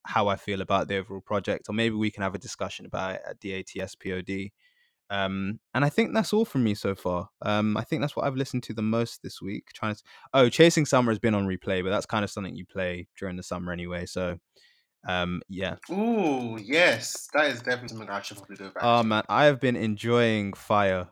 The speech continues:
Speaker 1: for the last few days. Like, just sitting in the sun, listening to Fire. The Recipe, by the way, The Recipe is still one of the rudest songs, rudest R and B songs to ever be released. I need people to deep how rude the lyrics are, because I,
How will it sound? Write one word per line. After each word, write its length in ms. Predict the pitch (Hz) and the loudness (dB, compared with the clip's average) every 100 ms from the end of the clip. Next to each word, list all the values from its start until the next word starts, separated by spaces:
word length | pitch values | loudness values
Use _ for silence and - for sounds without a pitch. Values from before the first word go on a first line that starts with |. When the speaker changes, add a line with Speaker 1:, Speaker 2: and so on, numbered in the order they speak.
| _ | _
Speaker 1:
for 140 | - | -6
the 100 | 95 | -2
last 340 | 92 92 87 - | 0 0 -2 -6
few 120 | 98 | -6
days. 480 | 90 90 85 - - _ | -4 -4 -6 -12 -20 _
Like, 320 | - 95 92 - | -4 -2 -2 -6
just 220 | 110 - | -12 -6
sitting 180 | 110 107 | -6 -4
in 100 | 104 | -6
the 60 | |
sun, 360 | 101 - 98 98 | -6 -4 -2 -2
listening 300 | 95 - 95 | -6 -6 -8
to 80 | 101 | -8
Fire. 560 | - 101 98 95 95 - - _ - | -2 2 4 2 0 -4 -18 _ -2
The 120 | 113 | 4
Recipe, 560 | 123 147 139 107 90 90 _ | 6 6 4 -4 -6 -10 _
by 160 | 117 139 | 8 10
the 140 | 143 | 10
way, 160 | 120 107 | 8 8
The 120 | 110 | 10
Recipe 600 | 131 165 127 107 101 92 | 12 12 6 -2 -4 -4
is 100 | 90 | -4
still 300 | - 135 131 | -2 2 4
one 140 | 120 | 2
of 80 | 110 | 0
the 100 | 101 | -2
rudest 340 | 107 117 107 | 0 2 0
songs, 400 | - 95 95 95 - | -2 -4 -4 -14 -4
rudest 340 | 123 131 127 | 0 0 0
R 160 | - 113 | 0 0
and 80 | 110 | 0
B 140 | 101 | -6
songs 260 | 101 92 95 | -8 -12 -10
to 80 | 98 | -8
ever 140 | 98 | -6
be 160 | 95 92 | -6 -6
released. 440 | 92 87 - - _ - - | -6 -8 -10 -16 _ -20 -8
I 140 | 98 | -4
need 180 | 107 127 | 0 2
people 240 | 120 113 110 | 2 0 -4
to 120 | 101 | -6
deep 280 | 95 107 90 | -4 -4 -2
how 120 | 92 | -6
rude 180 | 98 95 | -6 -8
the 80 | 95 | -8
lyrics 300 | 92 87 - | -8 -8 -8
are, 180 | 92 120 _ _ _ - _ | -10 -12 _ _ _ -20 _
because 340 | 110 - 101 | -8 -6 -4
I, 120 | 98 | -6